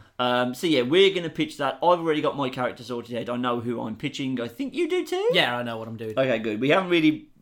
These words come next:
Speaker 1: you know, filled them out yet, but that will be coming close to the time in Justice League. But yeah, that's when we'll reset the who goes first. But for now, Michael, you can kick us off. Um, just a bit of preamble. Obviously, there's a lot of ways to go about this.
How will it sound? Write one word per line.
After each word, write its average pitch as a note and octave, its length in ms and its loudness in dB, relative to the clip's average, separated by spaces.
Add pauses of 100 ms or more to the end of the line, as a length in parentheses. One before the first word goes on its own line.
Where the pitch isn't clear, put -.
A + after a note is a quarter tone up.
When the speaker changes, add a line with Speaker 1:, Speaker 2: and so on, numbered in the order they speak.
(260)
Speaker 1:
you C3 140 -2
know, A2 180 -4 (140)
filled C3 320 -4
them B2 160 -4
out A2+ 100 -4
yet, A2 180 -6
but A#2+ 140 -10
that C#3 180 4
will C3 60 -2
be A#2+ 80 -4
coming B2 220 -6
close A2+ 220 -6
to G#2 60 -16
the G2+ 60 -16
time G#2 220 -8
in G#2 80 -10
Justice G2 240 -16
League. G2+ 140 -10
But G#2+ 60 -4
yeah, F2 120 -4
that's D3 200 -2
when C#3+ 160 -4
we'll C3+ 120 -2
reset B2 560 -4
the A#2+ 120 -6
who A#2 160 -4
goes G2+ 220 -8
first. D#3+ 360 -4 (500)
But C4+ 260 2
for B3+ 60 -2
now, D3+ 180 0
Michael, C3 560 -4
you B2 400 -4 (160)
can A2+ 420 -8
kick - 200 -14
us A2 120 -16
off. - 220 -14 (400)
Um, C3 300 -2 (280)
just G3+ 320 -8
a - 40 -14
bit F3+ 180 4
of E3+ 100 -4
preamble. A#2+ 480 -2
Obviously, F3 280 0
there's D3+ 100 -4
a D#3 40 0
lot D3 200 2
of C#3 100 -2
ways C3 300 2
to C3+ 100 -10
go B2 180 0
about A#2+ 480 -4
this. - 380 -14